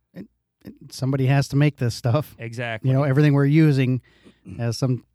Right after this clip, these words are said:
Speaker 1: coding behind it, you know, and if there isn't anybody to do it, then
Speaker 2: Yeah. We all need, we all need to advocate for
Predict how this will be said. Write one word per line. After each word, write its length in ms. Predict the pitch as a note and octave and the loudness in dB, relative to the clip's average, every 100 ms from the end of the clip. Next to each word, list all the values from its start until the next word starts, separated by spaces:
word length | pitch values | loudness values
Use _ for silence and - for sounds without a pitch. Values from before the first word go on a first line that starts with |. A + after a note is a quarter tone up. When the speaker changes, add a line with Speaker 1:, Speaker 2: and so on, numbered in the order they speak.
| _ - | _ 0
Speaker 1:
coding 340 | C3+ C3+ B2 | 4 4 2
behind 360 | B2 C3+ C#3 A2 | 0 2 0 0
it, 100 | A2+ _ _ | -6 _ _
you 80 | A2+ | -8
know, 240 | A2 A#2+ | -4 -4
and 340 | G#2 A2 - - B2+ | -6 -10 -16 -20 -20
if 140 | - | -12
there 140 | A#2 | -6
isn't 180 | A2+ A#2+ | -2 0
anybody 340 | A#2+ A#2 B2 A2+ | 0 0 0 -2
to 80 | |
do 160 | A#2 C#3 | 2 2
it, 160 | A2 - | 2 -2
then 300 | G#2+ G#2+ G#2+ _ _ - | -8 -8 -10 _ _ -20
Speaker 2:
Yeah. 180 | - B2+ _ _ | -20 -20 _ _
We 160 | B2 B2+ | -10 -6
all 140 | C3+ | -4
need, 220 | C#3 B2+ A#2+ | -6 -8 -8
we 160 | A#2 | -4
all 140 | A#2+ B2 | -4 -4
need 160 | A#2 | -6
to 80 | A2+ | -8
advocate 580 | G#2 G#2+ G#2+ G#2+ G#2 - | -10 -10 -10 -12 -16 -14
for 320 | A2 G#2 | -10 -10